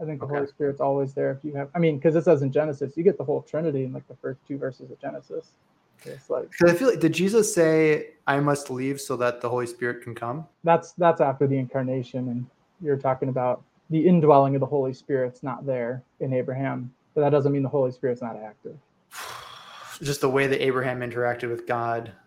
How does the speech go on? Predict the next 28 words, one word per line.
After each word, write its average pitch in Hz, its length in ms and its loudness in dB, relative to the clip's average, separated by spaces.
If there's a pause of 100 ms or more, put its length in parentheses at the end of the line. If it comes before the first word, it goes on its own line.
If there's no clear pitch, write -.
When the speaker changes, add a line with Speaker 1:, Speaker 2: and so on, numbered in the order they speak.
(180)
Speaker 2:
was 120 200 -10
different 123 640 -8 (680)
than 120 100 -10
the 113 60 -8
way 113 280 -4
that 120 100 -6
we 127 120 -6
interact 143 340 -2
with 143 140 -6
God? 175 300 -6 (340)
Speaker 1:
I 214 160 10
think 170 240 0 (360)
it 143 140 -20
can 226 220 0
be, 143 160 0
but 143 180 2
I 131 60 4
think 127 220 -6
there, 135 260 2 (340)
I 127 80 -8
think 190 140 -6
there 127 100 -6
are 123 60 -6
people 139 320 -8
who 139 100 0
interact 135 400 -4
with 143 180 -12
God 139 280 -4